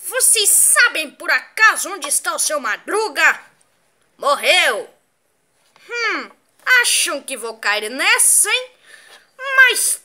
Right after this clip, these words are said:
tarde eu virei aqui. Hum. Aí ela caiu direitinho.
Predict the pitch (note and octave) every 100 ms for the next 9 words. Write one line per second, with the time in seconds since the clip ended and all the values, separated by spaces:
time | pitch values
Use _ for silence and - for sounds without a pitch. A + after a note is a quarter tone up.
0 | - A4 F4+ C4 C4+ A#3+ B3 A#3 A#3+ A3+
1 | - - - G4+ E4+ - _ _ _ _
2 | _ _ _ - F#4+ G#4 C#4 _ _ _
3 | _ _ _ _ _ - _ - _ -
4 | - - - - - - _ _ - _
5 | - _ _ _ _ _ _ - A#3 D4+
6 | F4 E4 E4+ E4 E4+ E4+ F4+ G#4+ - _
7 | _ - D#4+ E4+